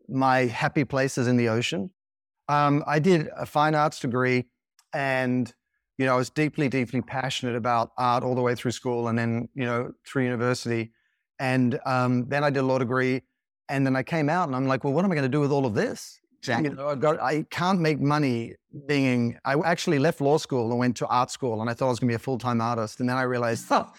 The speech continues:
Speaker 2: oh, now, now there's a high-paying career.
Speaker 1: Yeah, no, it's actually really funny. It was just so naive and wide-eyed, but I really did think I would try and be an artist. And I w-, literally left law school and enrolled in art school, much to my parents' dismay,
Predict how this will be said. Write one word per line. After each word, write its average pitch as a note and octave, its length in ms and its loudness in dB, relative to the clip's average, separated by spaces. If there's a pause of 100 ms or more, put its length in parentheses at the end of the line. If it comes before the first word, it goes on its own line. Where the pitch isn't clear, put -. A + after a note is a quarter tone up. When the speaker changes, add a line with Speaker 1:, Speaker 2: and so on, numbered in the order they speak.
(200)
Speaker 2:
oh, F3+ 100 2
now, E3+ 200 2 (360)
now D3+ 160 0
there's F#3+ 360 2
a D3 100 2
high-paying C3+ 500 0
career. A#2+ 420 -4 (220)
Speaker 1:
Yeah, F3+ 360 6
no, F3 160 4
it's F#3+ 220 -2
actually G3+ 320 -2
really G3 220 2
funny. G3+ 300 0
It D#3 80 -2
was D3+ 160 -4
just - 320 -8
so D#3+ 180 0
naive D#3 540 2
and A#2+ 120 0
wide-eyed, B2 600 4
but B2+ 120 2
I C3 60 6
really C#3+ 320 4
did C3 180 0
think B2 200 2
I A#2+ 60 2
would A#2+ 100 -2
try B2+ 220 0
and B2+ 60 2
be B2+ 120 2
an A#2+ 80 0
artist. C3+ 340 2
And B2 60 -2
I A#2 40 0
w-, A#2+ 160 -2 (220)
literally C3+ 400 2
left C3 180 0
law C3+ 140 2
school C3 280 -2
and A#2+ 100 2
enrolled B2 280 2
in A#2+ 60 2
art C3+ 220 2
school, A#2 400 -4 (160)
much B2+ 200 -6
to B2+ 60 -2
my A#2+ 100 -2
parents' B2 440 -4 (120)
dismay, A#2+ 520 -2